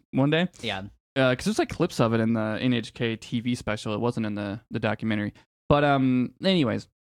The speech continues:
Speaker 1: uh, same sort of thing happened with three point oh. He finished it in twenty twelve, got into that depression. Similarly, he talks about it being related to, "I don't know if I can finish Evangelion." You know, it, it's such a traumatic thing, the idea of Evangelion ending,
Speaker 2: Mm-hmm.
Speaker 1: um, because of how it went last time.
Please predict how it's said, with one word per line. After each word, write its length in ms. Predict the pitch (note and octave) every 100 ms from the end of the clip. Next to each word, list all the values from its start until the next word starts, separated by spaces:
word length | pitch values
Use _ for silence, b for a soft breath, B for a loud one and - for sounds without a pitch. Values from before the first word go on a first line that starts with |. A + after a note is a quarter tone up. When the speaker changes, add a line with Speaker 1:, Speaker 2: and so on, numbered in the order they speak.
| _ A#2
Speaker 1:
uh, 360 | A#2 A2+ A2+
same 220 | A#2 G3+
sort 160 | F#3+ F#3
of 60 | D3
thing 160 | C#3+
happened 260 | B2 A#2+ A#2
with 100 | A#2
three 140 | A#2+
point 260 | A2+ G#2 G2
oh. 200 | D2+ C#3
He 80 | B2+
finished 320 | C#3 C3 B2
it 60 | A#2+
in 140 | B2
twenty 260 | - A#2+ A#2
twelve, 580 | - A2+ A2 A2 - - -
got 180 | B2+ A#2
into 120 | A#2+
that 140 | A2+ A#2
depression. 520 | - A2 A2 A#2 A2+
Similarly, 800 | C#3 B2 A#2 A2+ A2+ A2+ A2 G#2+
he 160 | B2+
talks 280 | B2 A2 -
about 200 | A#2 G#2
it 100 | G#2+
being 220 | A2 A2+
related 340 | A2+ A2 A2 A2+
to, 200 | A2+ A2
"I 80 | A#2
don't 100 | B2+
know 120 | B2+
if 100 | A#2+
I 100 | A2+
can 320 | - A#2+ B2+
finish 300 | - - -
Evangelion." 600 | - - - - - - - _ _
You 100 | A#2
know, 320 | G#2+ G#2 - -
it, 260 | B2 A#2 A2
it's 140 | A#2+
such 160 | C3+ B2
a 60 | A#2+
traumatic 500 | C#3 B2 A2+ G#2+ -
thing, 360 | C#3+ B2+ A2+
the 100 | A#2+
idea 280 | A#2 A#2 G#2+
of 60 | G#2+
Evangelion 600 | A#2+ A#2+ A#2 G#2+ G#2+ A2+
ending, 400 | A#2+ A2 G#2+ A2+
Speaker 2:
Mm-hmm. 420 | B2 A2+ A2 A2
Speaker 1:
um, 380 | A#2 A2 G#2+ G#2+
because 220 | A#2 B2
of 80 | A2+
how 160 | A2 A2
it 60 |
went 160 | A2+ A2
last 320 | B2 C#3 -
time. 400 | - G#2 G#2 A#2+